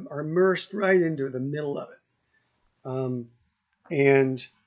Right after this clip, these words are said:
remember, it's right after he sees that, um, it's right after he sees that, um, um,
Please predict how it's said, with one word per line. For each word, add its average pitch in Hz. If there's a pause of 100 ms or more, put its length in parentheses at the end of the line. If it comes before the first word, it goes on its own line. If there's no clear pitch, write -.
remember, 160
it's 151
right 170
after 165
he 143
sees 147
that, 135 (640)
um, 123 (600)
it's -
right 170
after 170
he 147
sees 156
that, 143 (140)
um, 143 (1600)
um, 135